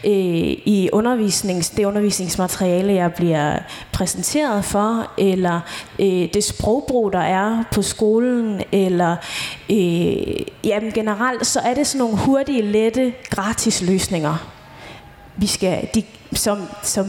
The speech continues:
der bliver efterspurgt fra ledelsesplan, både på skole og, øh, og på sygehus.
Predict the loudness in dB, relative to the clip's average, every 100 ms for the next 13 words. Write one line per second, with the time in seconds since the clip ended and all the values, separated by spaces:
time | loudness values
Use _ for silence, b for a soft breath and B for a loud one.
0 | -2 -2 0 0 0 0 -4 0 0 0
1 | -2 -8 -4 -2 0 2 0 0 -2 -2
2 | 0 0 -2 2 2 2 0 -2 0 2
3 | 2 0 0 0 2 2 0 -2 B B
4 | B -4 -2 0 0 2 2 2 2 2
5 | -2 -8